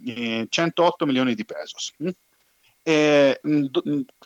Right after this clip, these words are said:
di più rispetto ad altre città o altri dipartimenti del paese, dove comunque il minimo, eh, è stato, mm, diciamo che osci-, oscillava in una, in uno spettro tra settantacinque milioni di pesos a respiratore,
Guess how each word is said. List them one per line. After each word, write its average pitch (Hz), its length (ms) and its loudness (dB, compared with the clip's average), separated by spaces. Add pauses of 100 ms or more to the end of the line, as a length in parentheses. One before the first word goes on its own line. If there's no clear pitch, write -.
(160)
di 165 280 -4
più 247 240 4
rispetto 180 540 2
ad 147 60 4
altre 147 260 2
città 175 360 2
o 147 80 6
altri 139 220 4
dipartimenti 120 600 -2
del 110 160 -4
paese, 98 320 -2
dove 135 160 0
comunque 151 340 0
il 147 160 2
minimo, 185 640 2
eh, 120 240 -2
è 135 80 2
stato, 143 640 4
mm, 127 300 -4
diciamo 160 280 -2
che 165 120 -2
osci-, 151 300 -2
oscillava 143 640 2
in 123 100 -4
una, 135 260 -6 (360)
in 143 120 -4
uno 143 200 -2
spettro 180 440 0
tra 131 200 0
settantacinque 160 1040 0
milioni 139 320 0
di 127 100 -4
pesos 127 380 0
a 110 40 -4
respiratore, 123 760 0